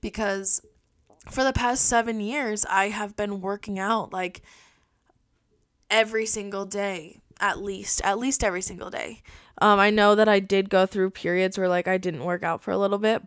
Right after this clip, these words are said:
but, like, I think that was, like, max two weeks, maybe a month, maybe a month. Um, and so, yeah, I, um, I think my body's just really tired,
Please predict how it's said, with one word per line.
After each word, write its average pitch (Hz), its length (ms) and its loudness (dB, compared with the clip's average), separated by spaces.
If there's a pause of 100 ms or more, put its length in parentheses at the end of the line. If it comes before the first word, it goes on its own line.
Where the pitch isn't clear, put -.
but, 190 280 4
like, 175 460 2 (460)
I - 80 0
think 214 160 4
that 208 120 6
was, 202 180 4
like, 202 180 0
max 190 560 0
two 190 260 -6
weeks, 180 400 -6
maybe 190 460 -4
a 220 80 4
month, 262 400 0 (100)
maybe 190 480 -4
a 247 60 0
month. 330 460 -2 (560)
Um, 196 420 6
and 196 220 -2
so, 190 500 4 (1160)
yeah, 185 440 0 (140)
I, 202 560 6
um, 190 640 4 (1500)
I 226 120 -4
think 269 200 -6
my 262 80 -4
body's 240 340 -6
just 240 180 -10
really 214 240 -2
tired, 185 720 -2